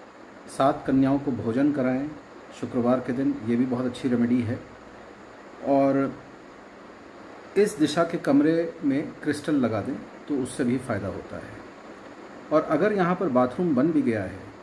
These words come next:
तो उसका water flow ऐसा रहे कि वो north east direction की तरफ उसका water फ्लो हो, तो उससे आप देखेंगे कि काफ़ी, अ, जो अशुभता है south east में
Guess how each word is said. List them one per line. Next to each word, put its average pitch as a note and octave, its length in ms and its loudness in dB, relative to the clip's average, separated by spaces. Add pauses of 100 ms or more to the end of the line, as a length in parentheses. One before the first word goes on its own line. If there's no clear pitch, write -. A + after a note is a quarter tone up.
(460)
तो E3+ 80 -6
उसका D#3 300 0
water C#3 340 2
flow F3+ 260 2
ऐसा B2 240 0
रहे A#2 260 2 (840)
कि E3+ 100 2
वो G#3 420 2
north E3 560 4
east F3 200 -4
direction C3 420 0
की D3 80 0
तरफ C#3+ 340 -2 (600)
उसका C3 200 -2
water A2+ 280 0
फ्लो B2+ 200 0
हो, G#2+ 220 0 (500)
तो D#3 80 0
उससे D3 200 0
आप D#3 100 6
देखेंगे C#3 380 0
कि D#3 140 -8
काफ़ी, A#2 360 -4
अ, G3 60 -6 (760)
जो B2 680 2
अशुभता C3+ 460 0
है A#2 260 0 (640)
south D3+ 400 0
east E3 300 -4
में D3+ 300 4